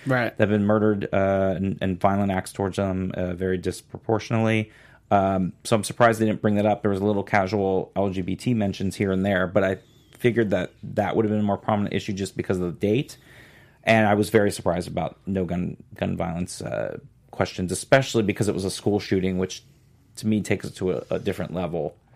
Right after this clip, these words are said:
Speaker 2: Not saying it's
Speaker 1: I, I know what you mean,
Speaker 2: but
Speaker 1: but,
Speaker 2: that it
Speaker 1: but
Speaker 2: would
Speaker 1: it,
Speaker 2: affect
Speaker 1: the, the, the story is
Speaker 2: people
Speaker 1: more
Speaker 2: more.
Speaker 1: tragic, and people are affected more emotionally. That, I'm
Speaker 2: Yes.
Speaker 1: just talking about the way that people react to the
Speaker 2: Right.
Speaker 1: coverage of it. When it's a,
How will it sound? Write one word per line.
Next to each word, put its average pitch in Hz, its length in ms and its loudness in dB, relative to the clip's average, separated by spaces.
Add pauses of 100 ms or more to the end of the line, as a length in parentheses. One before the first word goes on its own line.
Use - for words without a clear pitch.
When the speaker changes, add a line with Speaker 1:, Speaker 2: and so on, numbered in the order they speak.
(220)
Speaker 2:
Not 104 160 2
saying 104 220 -2
it's 92 200 -6 (840)
Speaker 1:
I, 208 320 0 (140)
I 208 40 2
know 208 100 0
what 185 120 -2
you 175 80 0
mean, 165 120 8
Speaker 2:
but 139 80 4
Speaker 1:
but, 151 120 4
Speaker 2:
that 123 120 6
it - 20 6
Speaker 1:
but - 60 6
Speaker 2:
would 113 120 4
Speaker 1:
it, 165 60 2
Speaker 2:
affect 131 280 6
Speaker 1:
the, 160 320 4
the, - 440 2
the 151 120 6
story 170 800 4
is 143 120 2
Speaker 2:
people 107 120 6
Speaker 1:
more 98 120 6
Speaker 2:
more. 95 40 0
Speaker 1:
tragic, 131 640 2
and 120 640 -2
people 127 540 0
are 117 160 0
affected 117 380 -2
more 110 200 -2
emotionally. 107 560 -4
That, 120 120 4
I'm 127 100 2
Speaker 2:
Yes. 135 60 -2
Speaker 1:
just 131 120 0
talking 139 180 4
about 123 220 2
the 123 80 0
way 123 240 2
that 120 100 -2
people 123 280 -2
react 110 300 4
to 101 80 6
the 92 60 2
Speaker 2:
Right. - 100 -2
Speaker 1:
coverage 151 340 2
of 120 120 2
it. 117 140 -2 (380)
When 139 320 2
it's 139 240 0
a, 135 400 2